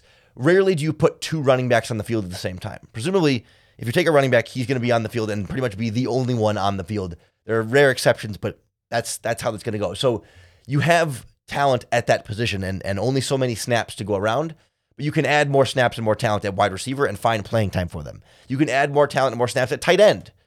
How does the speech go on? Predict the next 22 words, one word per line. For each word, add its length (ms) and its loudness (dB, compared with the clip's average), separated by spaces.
and 120 -4
find 360 0
playing 240 2
time 180 -4
for 140 -8
them 80 -12
because 200 -8
you 120 -6
are 60 -2
able 240 -2
to 100 -6
use 320 -2
them 260 2
in 160 -2
more 260 2
ways 320 0
and 180 -6
they 120 0
have 260 0
more 320 4
of 80 -2
an 100 -4